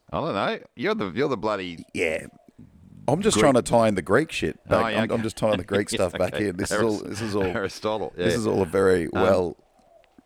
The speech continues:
Speaker 1: yeah, look, I don't,
Speaker 2: thought
Speaker 1: I
Speaker 2: out
Speaker 1: don't know.
Speaker 2: podcast.
Speaker 1: I don't know, but it, it will because somebody in, in this ivory tower that we so often talk about has said, "Naplan is the answer to everything," it will not die until they die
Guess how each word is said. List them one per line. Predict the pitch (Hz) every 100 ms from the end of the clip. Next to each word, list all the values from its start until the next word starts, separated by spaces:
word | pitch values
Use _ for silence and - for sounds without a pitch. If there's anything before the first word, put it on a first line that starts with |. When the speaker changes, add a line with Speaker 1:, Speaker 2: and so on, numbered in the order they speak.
| - -
Speaker 1:
yeah, | 107
look, | 107 95
I | 113
don't, |
Speaker 2:
thought | 90
Speaker 1:
I | 87
Speaker 2:
out | 69
Speaker 1:
don't | 87 87
know. | 76
Speaker 2:
podcast. | 78
Speaker 1:
I | 123
don't | 95
know, | 87
but | 90 107
it, | 120 -
it | 120 104
will | 107 139 143 143 127 _ _ -
because | 131 - 143 160 170
somebody | - 139 135 120 117 107
in, | 101 92
in | 107 101
this | 98 -
ivory | 90 95 90 85
tower | 98 95 101
that | 85
we | 85 -
so | 90
often | 80 78
talk | 90 76
about | 80 85 78 _ _ _ _
has | 101 98
said, | - 107 92 - _ _ _ -
"Naplan | 147 - 135 107 95
is | 95 -
the | 92
answer | 117 123 90
to | 85
everything," | 104 139 127 87 78 120 - _ _ _ -
it | 160 160
will | 123 131
not | 123 113 98
die | 87 90 87 73 65
until | 101 - 117 95
they | 95 98
die | 98 85 69 62